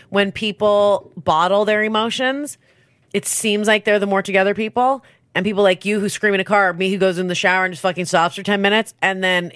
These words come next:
it's like, "What's going on?" And I'm like, "Well, this and this, this." And then he goes, "Okay." And then you address those issues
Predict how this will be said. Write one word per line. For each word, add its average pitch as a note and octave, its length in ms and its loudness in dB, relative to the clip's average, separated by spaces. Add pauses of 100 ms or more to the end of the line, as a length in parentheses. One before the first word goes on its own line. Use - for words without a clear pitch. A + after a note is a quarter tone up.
(100)
it's - 160 -2
like, F#3+ 120 0
"What's F#3+ 160 0
going F#3 220 -2
on?" F3 240 0
And G3 100 -8
I'm F#3+ 80 -4
like, F3 200 -6
"Well, G#3+ 400 2
this G#3 240 -4
and F#3+ 100 -4
this, F#3 200 -2
this." F3+ 500 0 (100)
And F#3+ 180 0
then F#3+ 120 0
he F#3+ 80 -6
goes, E3+ 280 -2
"Okay." D4 220 4
And B3 100 -2
then B3 120 -2
you A#3 200 -6 (380)
address F3+ 520 0
those F#3 280 2
issues A#3+ 580 -2